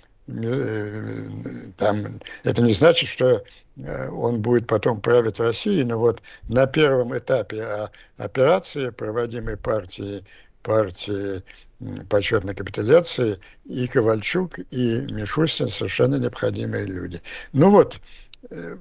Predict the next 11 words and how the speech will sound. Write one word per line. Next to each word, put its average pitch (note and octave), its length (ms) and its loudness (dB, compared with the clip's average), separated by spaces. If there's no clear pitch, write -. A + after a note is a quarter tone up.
как A#2 240 2
бы A2 100 0
вот A#2+ 200 0
подводя B2 600 4
такой - 220 -16
предварительный G2+ 600 -8
итог - 360 -10
тому, G#2 380 -8
что - 600 -8
мы F#2+ 260 -4
сказали, A2+ 640 2